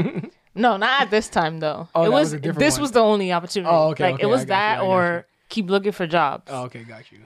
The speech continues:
Speaker 1: So since I had the referral, like, I got the job quick. I was like, "I actually like this." Like, I started working there. I was like, "I actually like this."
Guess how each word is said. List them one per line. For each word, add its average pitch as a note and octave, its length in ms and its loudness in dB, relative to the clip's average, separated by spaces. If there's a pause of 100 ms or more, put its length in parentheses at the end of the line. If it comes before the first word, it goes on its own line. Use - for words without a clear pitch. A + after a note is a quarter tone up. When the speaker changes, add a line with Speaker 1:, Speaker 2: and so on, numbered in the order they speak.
Speaker 1:
So F#3 420 2
since A3 240 -4
I A#3+ 60 2
had B3 160 2
the A3 60 0
referral, A3 500 2
like, E3+ 160 -2
I E3+ 100 0
got G#3 200 -4
the F3 80 -8
job F3 260 -4
quick. G#3+ 420 -2
I E3+ 120 -10
was F3+ 100 -14
like, F3+ 180 -14 (720)
"I G#3+ 140 -6
actually A#4+ 240 -2 (180)
like A#3+ 360 0
this." F#3 380 2
Like, F#3 300 -4
I F#3+ 60 -10
started G3+ 280 -4
working G3+ 300 -8
there. G3 80 -12
I F#3+ 60 -10
was F#3+ 100 -18
like, F#3 80 -14
"I F3 60 -12
actually F3+ 240 -12
like F3+ 320 -2
this." G#3+ 460 -4